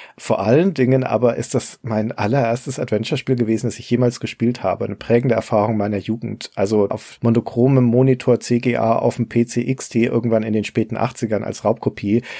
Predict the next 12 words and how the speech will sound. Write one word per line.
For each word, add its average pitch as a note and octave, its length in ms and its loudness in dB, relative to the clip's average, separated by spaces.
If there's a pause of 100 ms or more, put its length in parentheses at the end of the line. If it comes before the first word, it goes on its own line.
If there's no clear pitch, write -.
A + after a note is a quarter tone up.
(220)
wie B2 200 0
vermutlich C3 480 2
so A2 100 -2
viele B2 300 2
da G2 140 2
draußen. G2+ 560 -2 (340)
Das - 260 -2
war A2+ 200 4
schon B2+ 260 0
eine A2 600 2 (420)
phänomenale G#2+ 600 0
Erfahrung. - 460 -10